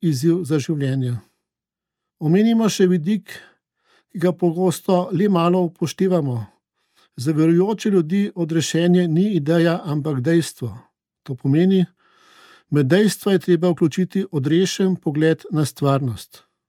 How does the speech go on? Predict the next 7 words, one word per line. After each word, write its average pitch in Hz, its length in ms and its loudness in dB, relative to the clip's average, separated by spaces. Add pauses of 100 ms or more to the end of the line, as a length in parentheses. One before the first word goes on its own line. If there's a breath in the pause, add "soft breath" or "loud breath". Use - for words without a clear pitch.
(560)
Podajmo 165 360 2
nekaj 196 360 2
primerov 196 420 2
takega 156 340 -2
pristopa. 143 640 -2 (840 soft breath)
V 135 100 0
krožnici 185 720 2